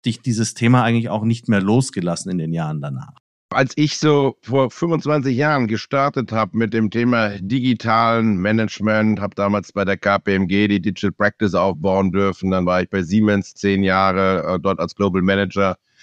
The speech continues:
Speaker 2: das Thema Digitalisierung vorangetrieben. Da hieß es mehr oder weniger ja eigentlich, die alten Prozesse und Themen, ähm, sag mal, effizienter zu machen. Ähm,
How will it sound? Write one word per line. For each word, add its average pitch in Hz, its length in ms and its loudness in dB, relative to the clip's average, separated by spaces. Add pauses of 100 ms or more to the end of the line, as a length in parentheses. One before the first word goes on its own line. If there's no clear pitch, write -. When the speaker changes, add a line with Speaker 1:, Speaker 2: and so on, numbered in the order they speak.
(100)
Speaker 2:
das 107 140 -2
Thema 113 220 2
Digitalisierung 107 760 2
vorangetrieben. 101 760 0
Da 95 280 0
hieß 139 320 -2
es 123 240 -2 (320)
mehr 131 280 4
oder 123 160 2
weniger 123 260 4
ja 110 140 4
eigentlich, 113 400 0
die 104 280 -2
alten 107 440 0
Prozesse 104 600 -2
und 92 240 -2
Themen, 98 720 2
ähm, 95 420 2 (260)
sag 101 140 -2
mal, 107 120 0
effizienter 90 540 -2
zu - 120 -6
machen. 85 460 0 (440)
Ähm, 104 360 2